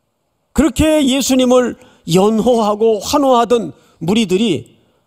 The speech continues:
하루아침에 마음들이 뒤집어져서 저렇게 무기력하게 십자가에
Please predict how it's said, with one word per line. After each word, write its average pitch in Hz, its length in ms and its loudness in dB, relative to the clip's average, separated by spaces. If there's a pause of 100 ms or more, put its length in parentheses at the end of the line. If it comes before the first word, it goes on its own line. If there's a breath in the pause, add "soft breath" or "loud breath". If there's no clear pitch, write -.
(140)
하루아침에 349 760 0 (760)
마음들이 208 540 -2
뒤집어져서 175 920 -4 (640)
저렇게 185 440 -4
무기력하게 151 880 -4
십자가에 208 840 -2